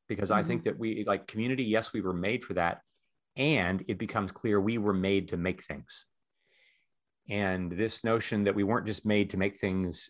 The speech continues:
Speaker 1: uh, of mediocrity, like, we, we long to, you know, whether it's relationships, whether it's artistic expression, whether it's curriculum, whether it's schools, or whether it's furniture or whatever it is, right?
Speaker 2: Mm-hmm. Mm-hmm.
Speaker 1: Whether it's,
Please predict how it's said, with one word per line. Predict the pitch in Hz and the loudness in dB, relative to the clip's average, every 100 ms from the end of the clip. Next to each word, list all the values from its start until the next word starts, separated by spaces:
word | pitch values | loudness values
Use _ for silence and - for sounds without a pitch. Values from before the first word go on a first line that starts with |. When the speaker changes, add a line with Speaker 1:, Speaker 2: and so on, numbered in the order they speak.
| - | -4
Speaker 1:
uh, | |
of | 95 92 95 87 | 0 0 0 -2
mediocrity, | 104 92 92 98 - - 76 - - | -2 2 2 2 -2 -10 -12 -12 -10
like, | 95 | -8
we, | 92 101 110 | 0 2 2
we | 104 101 110 123 | 2 2 4 6
long | 120 104 107 110 107 | 6 6 4 4 0
to, | - 101 101 107 | 0 0 0 -2
you | - | -2
know, | 92 | 2
whether | 92 92 | 2 2
it's | 87 - | -2 -2
relationships, | 92 135 131 104 - 110 - | 2 2 0 -6 -2 -4 0
whether | 104 90 85 | 0 0 0
it's | - | 0
artistic | 90 - - - - | -2 -2 -6 -6 -10
expression, | - - 98 - 101 | -14 -2 0 0 -2
whether | 92 87 82 | 0 0 -2
it's | - | -4
curriculum, | - 117 107 104 | -2 0 0 0
whether | 90 87 82 | 2 0 -2
it's | - - - - - - | -4 -14 -18 -20 -20 -12
schools, | - - 131 113 107 92 | -6 4 4 6 2 0
or | - 98 | -2 2
whether | 92 87 82 | 2 2 -2
it's | - | -4
furniture | - 123 110 - 104 95 | 0 2 2 0 2 2
or | 92 90 87 | 2 0 -2
whatever | 95 117 131 127 110 | 2 4 6 6 4
it | |
is, | 85 - - - - | 2 -2 -12 -18 0
right? | 98 185 | 2 2
Speaker 2:
Mm-hmm. | 175 170 - _ 190 | -2 -8 -16 _ -2
Mm-hmm. | 190 | 2
Speaker 1:
Whether | 113 110 | 4 6
it's, | 104 101 - - | 4 2 -4 -6